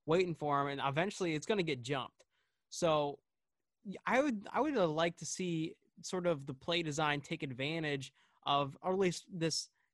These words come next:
anticipate some corner aggressiveness on these out routes, especially if Petras continues to struggle, just so that he can get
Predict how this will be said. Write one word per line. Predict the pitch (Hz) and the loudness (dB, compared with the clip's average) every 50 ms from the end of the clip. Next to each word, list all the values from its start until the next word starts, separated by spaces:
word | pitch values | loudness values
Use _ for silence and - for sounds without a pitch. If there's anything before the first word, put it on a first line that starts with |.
| _ _ | _ _
anticipate | 143 143 135 - - 233 220 - 202 - - 170 156 147 143 - | -8 -8 -8 4 4 4 4 4 -2 -2 2 0 0 0 0 -4
some | - 156 143 139 | -4 -2 -2 -4
corner | 131 - - 175 180 180 175 160 | -4 -2 -2 0 0 0 0 -2
aggressiveness | 143 120 113 135 139 143 135 - 147 131 135 131 131 123 - - _ _ _ _ _ _ - | -4 -4 0 2 2 2 2 0 -2 -2 0 0 0 -2 -4 -10 _ _ _ _ _ _ 4
on | - 160 202 208 | 4 6 6 6
these | 175 143 127 | 2 0 2
out | - 131 135 147 143 | 2 2 2 2 4
routes, | 143 139 135 139 135 | 4 4 2 2 0
especially | 151 135 - _ 214 233 - - 214 185 | -2 -12 -8 _ -8 -6 -2 0 0 0
if | 147 135 _ | 0 -2 _
Petras | - 175 160 - 160 139 - | -6 -6 -4 -4 -8 -8 -4
continues | - 147 135 - 147 151 151 139 131 | -6 -6 -4 -4 -4 -4 -4 -6 -6
to | 139 | -8
struggle, | 127 - - 131 131 123 127 123 117 _ _ _ _ _ _ _ _ _ _ - | -8 -6 -4 -4 -4 -2 -2 -4 -6 _ _ _ _ _ _ _ _ _ _ 0
just | 196 220 254 - | 2 2 2 2
so | - 285 269 247 | 2 2 2 4
that | 220 208 175 | 4 2 2
he | 151 180 175 | 2 0 -2
can | - 180 160 143 | 0 0 0 0
get | 131 139 156 160 147 - | 0 2 2 2 2 0